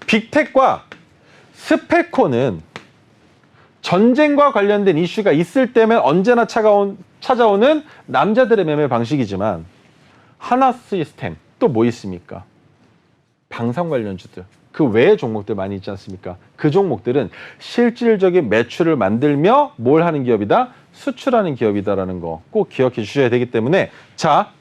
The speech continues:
하나 시스템 여기에서부터는 짧게 가겠습니다. 상승이 나오고 있습니다. 매수와 동시에 상승이 나오고 있는데 어느 자리? 지난주 금요일 날의 종가에 파란색 정선이 올라왔는데 그 자리를 넘겨서 종가를 끝냈죠.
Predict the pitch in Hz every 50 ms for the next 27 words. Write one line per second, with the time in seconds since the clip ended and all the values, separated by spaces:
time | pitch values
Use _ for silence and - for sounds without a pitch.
0 | - - - - - _ - - 269 294 277 - - 240 220 - - 190 127 85
1 | - _ _ - _ _ _ - 120 139 175 196 220 277 269 254 269 240 240 240
2 | 202 147 127 - 240 269 269 - 254 208 165 151 156 147 - 135 117 104 95 90
3 | 90 - _ - - - - _ - - - 311 330 330 320 269 294 330 320 320
4 | 247 190 196 240 254 196 160 - 208 220 202 190 135 127 156 202 214 - 247 247
5 | 240 - - 175 202 208 202 233 208 226 254 247 214 254 247 202 180 190 214 214
6 | 180 170 170 175 180 254 302 311 285 - - - - - - - 127 147 190 214
7 | 240 262 226 202 190 151 120 92 85 - _ - - _ _ - - 196 233 269
8 | 285 269 277 262 - - - 226 226 277 294 285 277 277 262 254 247 - 202 214
9 | 226 208 - 240 226 233 247 208 131 - - - _ _ - - 285 302 311 277
10 | 277 - 220 214 233 214 240 214 160 160 202 247 277 277 269 247 233 226 254 247
11 | 165 - - - - _ _ - - - 240 269 220 277 277 269 277 277 269 240
12 | 160 165 185 226 262 269 302 269 277 262 - 247 233 262 240 240 240 254 240 226
13 | 208 - - 247 170 -